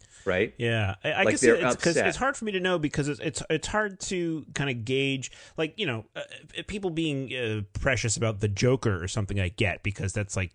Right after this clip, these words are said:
Speaker 2: really embedded in the, in the public consciousness. But, like, a, a little, I mean, to me, a little known villain for,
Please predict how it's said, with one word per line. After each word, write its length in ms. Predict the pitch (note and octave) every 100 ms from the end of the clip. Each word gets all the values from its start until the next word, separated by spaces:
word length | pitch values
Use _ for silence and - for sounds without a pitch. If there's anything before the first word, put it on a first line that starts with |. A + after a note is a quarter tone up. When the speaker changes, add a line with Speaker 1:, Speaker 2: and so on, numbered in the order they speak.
| -
Speaker 2:
really 520 | C#3 C3+ F3 D#3+ B2+ A2+
embedded 480 | G#2 A2+ A2+ A2
in 160 | G#2 G2
the, 300 | G2 F#2 F#2+ - - - -
in 140 | G#2
the 140 | F#2+ F#2
public 260 | - A#2+ G2+
consciousness. 520 | - A2+ G#2 G#2 D#2+
But, 140 | - D3+
like, 200 | C3 - - - -
a, 120 | C#3 - F2 G2 -
a 80 |
little, 440 | C3 C3 D3+ G#3+ - C3 -
I 40 |
mean, 140 | C3+
to 120 | B2 B2
me, 240 | C#3+ G3
a 80 | A#2
little 320 | A2 C3+ D3+
known 280 | A#2+ A#2+ A2+
villain 500 | A2+ A#2 A2 F#2+ F#2
for, 580 | - A2+ G2 F2+ F2